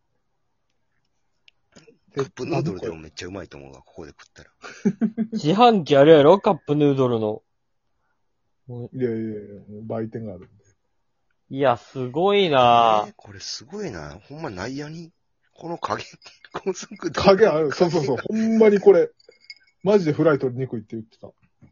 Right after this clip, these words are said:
Speaker 1: えー、でもこれさ、ほんまに上がりに上がったらさ、
Speaker 3: うん。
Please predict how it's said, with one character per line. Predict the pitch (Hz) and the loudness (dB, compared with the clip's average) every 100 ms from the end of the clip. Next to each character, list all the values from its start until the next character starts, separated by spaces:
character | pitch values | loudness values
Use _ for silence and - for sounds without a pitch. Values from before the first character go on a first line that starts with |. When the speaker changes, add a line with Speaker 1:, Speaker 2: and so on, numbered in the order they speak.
| _ _ _ _ _ _ _ - - | _ _ _ _ _ _ _ -10 -6
Speaker 1:
え | 214 | -6
ー、 | |
で | 190 | -6
も | 120 | -12
こ | - | -12
れ | 202 | -12
さ、 | 185 101 | -8 -8
ほ | - 233 | -6 -10
ん | 254 | -10
ま | 254 | -16
に | 247 | -12
上 | 190 | -10
が | 202 208 | -10 -10
り | 202 | -10
に | 110 | -10
上 | 104 | -8
が | 104 | -10
っ | |
た | - 78 | -10 -18
ら | 80 | -18
さ、 | 85 73 _ _ _ _ _ - | -20 -20 _ _ _ _ _ -14
Speaker 3:
う | 127 | -12
ん。 | 110 | -12